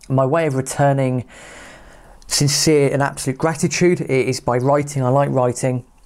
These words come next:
So I am working on, uh, another book, as I mentioned before, and hopefully, you know, in due course, keep listening to the podcast. I'll, I'll announce more bits and pieces as we go along. So, you know, just before we get started with today's episode, just a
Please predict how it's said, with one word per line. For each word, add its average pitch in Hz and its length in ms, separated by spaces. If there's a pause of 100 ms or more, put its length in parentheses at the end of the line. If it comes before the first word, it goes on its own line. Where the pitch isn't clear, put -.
(140)
So - 200
I 127 320
am 170 140
working 147 480
on, 131 340
uh, - 200
another 120 240
book, 120 160
as - 100
I 120 40
mentioned 117 320
before, 110 320
and 110 200
hopefully, 110 520 (360)
you 139 60
know, 113 120
in 113 80
due 113 160
course, 113 520 (200)
keep - 160
listening 143 220
to 143 100
the - 40
podcast. 117 540
I'll, 117 80
I'll 107 160
announce 113 400
more 113 220
bits - 240
and 107 100
pieces 110 540
as 113 360 (120)
we 113 420 (460)
go 117 180
along. 110 240
So, - 140
you 110 60
know, 117 200
just 123 160
before 117 160
we 110 40
get - 100
started - 260
with 107 100
today's 117 300
episode, 107 500
just - 220
a 104 60